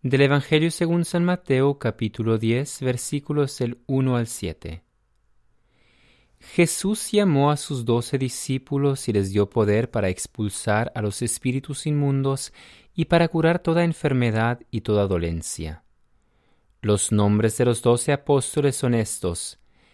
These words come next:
primero Simón, llamado Pedro, y su hermano Andrés, Santiago el de Zebedeo y su hermano Juan, Felipe y Bartolomé, Tomás y Mateo el publicano, Santiago el de Alfeo y Tadeo,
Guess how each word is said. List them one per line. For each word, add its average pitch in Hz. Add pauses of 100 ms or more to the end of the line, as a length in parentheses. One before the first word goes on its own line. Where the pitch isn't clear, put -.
(200)
primero 160
Simón, 165
llamado 104
Pedro, 113
y 107
su -
hermano 92
Andrés, 92 (540)
Santiago 156
el 165
de 170
Zebedeo 131
y 113
su -
hermano 95
Juan, 98 (440)
Felipe 101
y 117
Bartolomé, 131 (220)
Tomás 151
y 180
Mateo 135
el 120
publicano, 107 (420)
Santiago 95
el 101
de 104
Alfeo 110
y 123
Tadeo, 127